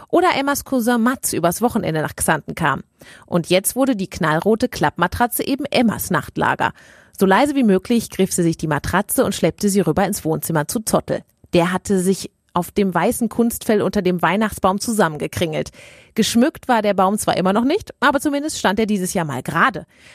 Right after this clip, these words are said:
Marie und Daniel hatten dafür, ja, wieder einige Stunden gebraucht. Daniel musste zwischendurch sogar noch einmal mit dem Baum auf die Terrasse, um den Stamm etwas zurechtzustutzen.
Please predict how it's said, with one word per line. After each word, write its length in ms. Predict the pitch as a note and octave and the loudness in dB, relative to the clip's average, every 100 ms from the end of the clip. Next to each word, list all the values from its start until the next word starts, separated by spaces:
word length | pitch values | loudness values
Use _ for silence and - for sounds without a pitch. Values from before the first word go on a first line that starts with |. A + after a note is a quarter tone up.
| - | -6
Marie 260 | F3+ A3 | -2 0
und 140 | G#3 F#3+ | 0 2
Daniel 360 | E3+ G3 A3+ | 2 2 -2
hatten 220 | G#3 A3+ A3 | -2 -2 -2
dafür, 240 | G3+ A3 | 0 2
ja, 320 | A#3 G#3 G#3+ | 2 2 0
wieder 300 | - A3+ G#3+ | -4 0 2
einige 340 | - C#4+ C4 A#3 | 2 0 -2 -4
Stunden 380 | - D4+ C#4+ G#3 | -2 0 0 0
gebraucht. 480 | D#3+ C#3 B2+ - - - - - | -2 -2 -2 -4 -14 -18 -8 0
Daniel 360 | B3+ D4 C#4 | 2 2 -2
musste 300 | A#3 C4 C4 | -2 -2 -2
zwischendurch 480 | A#3 B3+ A#3+ A3+ A3+ | -4 -2 0 2 2
sogar 280 | A3+ G#3 G#3 | 0 2 2
noch 140 | A3 | 0
einmal 300 | - G#3+ A3+ | -2 0 2
mit 180 | G#3+ G#3 | 2 2
dem 120 | G#3 | 2
Baum 180 | F#3+ A3+ | 2 2
auf 140 | G3+ - | -2 -8
die 120 | G3 | -8
Terrasse, 600 | F3 F3+ E3 C#4+ - - | -4 -4 -2 -2 0 -2
um 140 | F#3+ | -2
den 160 | F3 F3 | -2 -2
Stamm 360 | - - C#4 C4+ | -2 0 0 0
etwas 400 | E3+ - D3 - | -6 -4 -4 -2
zurechtzustutzen. 840 | D3 D#3 - F3 - D#3 - | -2 -2 -4 -4 -2 -2 -2